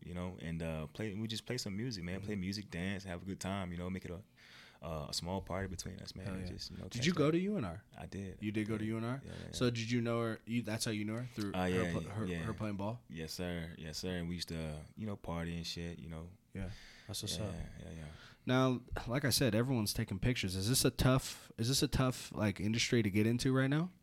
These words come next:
Speaker 1: Um, honestly, I would say no.
Speaker 2: Really?
Speaker 1: Um, because of, uh, because of social media, man. It's kinda like everybody's looking for, uh, ambassadors or looking for somebody to represent, you know, whatever it is that they're promoting, you know what I'm saying? And,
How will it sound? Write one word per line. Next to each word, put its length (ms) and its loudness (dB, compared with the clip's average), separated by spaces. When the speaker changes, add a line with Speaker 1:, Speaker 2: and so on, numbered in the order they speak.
Speaker 1:
Um, 500 4
honestly, 460 2
I 60 8
would 140 4
say 300 4
no. 520 2
Speaker 2:
Really? 240 6
Speaker 1:
Um, 280 4
because 400 0
of, 140 2
uh, 200 4
because 280 -2
of 80 -4
social 260 -2
media, 360 0
man. 240 0
It's 120 0
kinda 360 -2
like 360 -2
everybody's 520 4
looking 260 0
for, 320 2
uh, 340 0
ambassadors 1120 0
or 220 0
looking 240 -4
for 100 -6
somebody 300 0
to 60 -4
represent, 580 -2
you 100 -2
know, 180 -2
whatever 320 -2
it 60 0
is 200 0
that 140 -4
they're 100 -2
promoting, 480 -2
you 80 -4
know 80 -4
what 60 -2
I'm 60 -2
saying? 300 -2
And, 140 -4